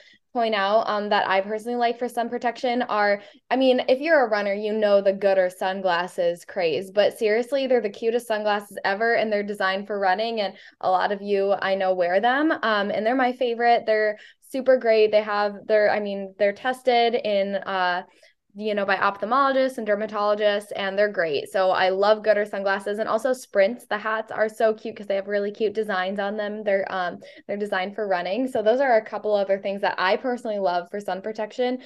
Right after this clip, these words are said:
And also the part about the scalp you told, or you talked about is really important too, 'cause I, when I just ran my most recent marathon, it was, um, <laughs> my most recent one, like I run more.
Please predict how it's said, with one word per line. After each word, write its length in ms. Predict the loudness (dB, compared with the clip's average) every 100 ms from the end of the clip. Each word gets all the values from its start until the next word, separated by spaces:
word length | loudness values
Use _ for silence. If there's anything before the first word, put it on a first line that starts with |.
| -20 -20 -2
And 260 | 0 2 0 2
also 280 | 0 2 2
the 280 | 6 6 4 -2
part 160 | -2
about 160 | -2 -2
the 80 | -6
scalp 420 | -2 0 0 -2
you 120 | -8
told, 400 | 2 4 4 0 -14 -20 -6
or 60 |
you 120 | -2 0
talked 280 | -2 -4
about 320 | 0 2 2 0
is 140 | 0
really 220 | 0 0
important 420 | -2 -4 -4 -4
too, 240 | -6 -4 -2
'cause 220 | -4 -4 -4
I, 300 | 0 0 0 -6 _
when 120 | -2 2
I 80 |
just 180 | 2 0
ran 160 | -2 0
my 120 | 0
most 240 | 0 -2
recent 280 | -4 -8 -6
marathon, 520 | 0 2 2 0 -2
it 80 | 0
was, 360 | 0 2 2 -2
um, 380 | -4 -2 -2 -4 -12
<laughs> 100 | -12
my 120 | -8
most 260 | 0 0 0
recent 320 | -6 -2 -2
one, 160 | -2 -4
like 160 | -2
I 80 | -2
run 280 | 0 -4 -4
more. 300 | -6 -6